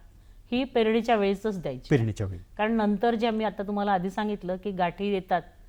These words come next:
Speaker 2: हम्म.
Speaker 1: मुळावर, ते नंतर तर नत्र उपलब्ध होऊन जातं आणि बहुतेक आपण जे विभागून देतो, ते नत्रच देतो. स्फुरद
Speaker 2: बरोबर.
Speaker 1: आणि पालाश तर कधी विभागून फारसं देत नाही, त्यामुळे नंतरच्या उत्पादनासाठी ते कामं करतं. पण सुरुवातीला,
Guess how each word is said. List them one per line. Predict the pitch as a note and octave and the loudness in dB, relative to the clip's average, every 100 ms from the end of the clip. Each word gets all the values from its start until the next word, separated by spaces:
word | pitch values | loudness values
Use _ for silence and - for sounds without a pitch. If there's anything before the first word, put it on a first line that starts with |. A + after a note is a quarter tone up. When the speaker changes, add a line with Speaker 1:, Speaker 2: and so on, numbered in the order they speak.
| - B2+ | -14 -6
Speaker 2:
हम्म. | G3 | 2
Speaker 1:
मुळावर, | G#3 F#3+ F3+ F#3 | 6 6 4 -4
ते | A#3 | -4
नंतर | A3 G#3 A#3 A#3 | -2 -2 -2 -2
तर | A#3 | -2
नत्र | A3+ G#3+ A3+ | -4 -4 -2
उपलब्ध | A3+ G#3+ G#3+ G3 | -2 -4 -6 -2
होऊन | A#3 A3+ F3+ | -2 -2 -4
जातं | C#3+ - C#3+ - - - | -8 -12 -20 -20 -20 -12
आणि | F#3+ G3+ | -6 -2
बहुतेक | F#3+ F#3 F#3 A3 | -2 -2 -2 -2
आपण | G#3+ G#3+ A3+ G3+ | 0 0 -2 0
जे | A3 G3 - - - | 0 -2 -6 -20 -6
विभागून | F#3+ F3+ G3 G3+ A#3+ | -2 2 2 2 2
देतो, | A3 A3 A3+ | 0 0 0
ते | C#4 | 0
नत्रच | B3+ G3 F3 E3 | 2 0 0 -2
देतो. | D3 - D3+ | -4 -10 -14
स्फुरद | - G#3 G#3 | -2 2 2
Speaker 2:
बरोबर. | G#3 | 2
Speaker 1:
आणि | G#3 G#3+ | -2 -4
पालाश | G3+ G3 G3+ | -4 -4 -6
तर | G3+ | -8
कधी | G3+ G#3 | -6 -6
विभागून | G3+ F#3+ F#3+ G#3 | -4 -4 -4 -6
फारसं | - F3+ G3+ | -8 -12 -8
देत | G#3 A3+ G3+ | -8 -8 -10
नाही, | F3+ - - - - | -14 -14 -20 -20 -4
त्यामुळे | A#3+ B3 C4 | 2 4 4
नंतरच्या | B3 A3 G#3 B3 C4 B3+ | 2 2 2 2 4 2
उत्पादनासाठी | A#3 G#3+ F#3+ - A3 A3 A3+ A3 A3+ A3+ A3 A#3 - - - - | 2 -4 -6 -4 -2 -2 -4 -4 -6 -6 -4 -6 -8 -20 -16 0
ते | B3 | 2
कामं | B3+ B3 B3+ | 4 4 2
करतं. | G3+ E3+ G3 | -2 -4 -6
पण | G3 A#3 | -6 -8
सुरुवातीला, | G#3+ G#3 G#3 A#3 A#3+ A3+ G3 | -6 -2 2 2 2 -2 -2